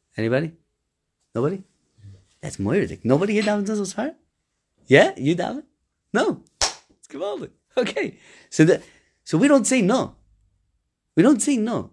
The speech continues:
Kimat not. I don't think once in the Shemona Esrei. We don't say no. We don't say no. Why not? Chatzifa adifa mibisha. That's the word.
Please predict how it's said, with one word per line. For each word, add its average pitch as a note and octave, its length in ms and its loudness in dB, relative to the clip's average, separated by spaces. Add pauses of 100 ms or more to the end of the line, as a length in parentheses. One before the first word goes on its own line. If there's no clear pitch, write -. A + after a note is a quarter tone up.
(240)
Kimat A3+ 360 -2
not. E3 280 -4 (560)
I D3 80 4
don't G3 100 2
think G3 160 -2
once C3+ 440 -4 (1120)
in C3+ 120 2
the B2+ 80 2
Shemona B2+ 280 0
Esrei. - 240 -8 (280)
We - 60 -2
don't C#4 120 2
say D4 120 2
no. D#4+ 280 -2 (1700)
We F#3+ 60 0
don't A#3+ 140 2
say D4 100 0
no. C3+ 140 0
Why B2+ 200 2
not? C#3+ 220 -6 (440)
Chatzifa - 520 2
adifa - 380 2
mibisha. F3+ 300 -18 (920)
That's - 240 0
the G#3+ 80 4
word. G3+ 200 2